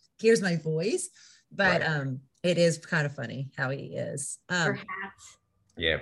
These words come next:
Speaker 2: put on a hat.
Speaker 3: Hat.
Speaker 2: I've
Speaker 3: Oh,
Speaker 2: had him,
Speaker 3: jeez.
Speaker 2: yeah, you put
Speaker 3: Oh,
Speaker 2: on a
Speaker 3: no.
Speaker 2: hat and he's just, "No, no, no, no."
Speaker 3: Oh. <laughs>
Speaker 1: And, it,
Speaker 2: Don't come
Speaker 1: and
Speaker 2: near
Speaker 1: this
Speaker 2: me.
Speaker 1: is,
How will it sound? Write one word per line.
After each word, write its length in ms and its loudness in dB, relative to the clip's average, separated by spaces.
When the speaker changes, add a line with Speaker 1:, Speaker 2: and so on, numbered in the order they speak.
Speaker 2:
put 140 0
on 140 0
a 60 0
hat. 400 2
Speaker 3:
Hat. 180 -8
Speaker 2:
I've 140 4
Speaker 3:
Oh, 20 4
Speaker 2:
had 200 6
him, 120 0
Speaker 3:
jeez. 0 -
Speaker 2:
yeah, 280 6
you 180 -2
put 160 2
Speaker 3:
Oh, 0 -
Speaker 2:
on 180 4
a 80 2
Speaker 3:
no. 20 0
Speaker 2:
hat 340 4
and 80 -4
he's 120 -6
just, 160 -8
"No, 240 0
no, 180 0
no, 300 0
no." 440 2
Speaker 3:
Oh. 400 -4
<laughs> 200 -10
Speaker 1:
And, 180 2
it, 140 2
Speaker 2:
Don't 240 0
come 120 6
Speaker 1:
and 20 6
Speaker 2:
near 200 6
Speaker 1:
this 60 -6
Speaker 2:
me. 80 -2
Speaker 1:
is, 200 -4